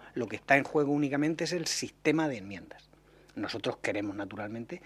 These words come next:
que salga adelante esta enmienda para proteger nuestro sector primario. Confiamos en que salga, pero si no saliera, nosotros no vamos a renunciar a la batalla por la lucha en la defensa de nuestro sector primario frente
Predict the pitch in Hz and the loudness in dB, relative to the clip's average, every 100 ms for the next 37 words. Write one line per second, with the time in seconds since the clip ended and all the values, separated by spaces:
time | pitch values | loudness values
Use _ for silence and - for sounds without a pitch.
0 | - - 120 180 190 185 160 151 160 160 | -14 -4 6 10 12 12 10 8 6 4
1 | 175 160 131 - - 107 113 143 156 196 | 0 0 -6 -6 -6 -6 0 2 4 2
2 | 285 - 113 - 110 - 196 185 170 143 | 0 0 -4 -4 -4 0 2 2 -2 -6
3 | 147 123 113 127 220 254 - - - 110 | -6 -6 -6 0 0 0 -6 -8 -4 2
4 | 131 214 202 196 123 208 226 175 - - | 6 6 6 2 10 12 12 10 0 -8
5 | 120 127 - 147 175 180 160 185 202 165 | -4 -2 2 4 6 6 8 8 6 4
6 | 156 185 175 165 180 180 185 175 170 143 | 0 0 2 6 6 8 8 6 2 2
7 | 147 131 117 - 143 220 - - - - | 0 0 -4 -2 -2 -2 -8 -20 0 8
8 | 135 120 113 - 131 190 262 - - _ | 8 8 2 -2 -2 0 -2 -6 -20 _
9 | _ 139 113 101 123 131 226 254 - - | _ -4 0 0 -2 4 6 6 -2 -10
10 | - 135 107 - 156 208 185 - - - | -2 -2 -2 0 2 4 2 0 -4 0
11 | 185 175 151 160 202 220 - 196 233 269 | 0 2 4 4 4 2 4 10 12 12
12 | 262 311 | 8 2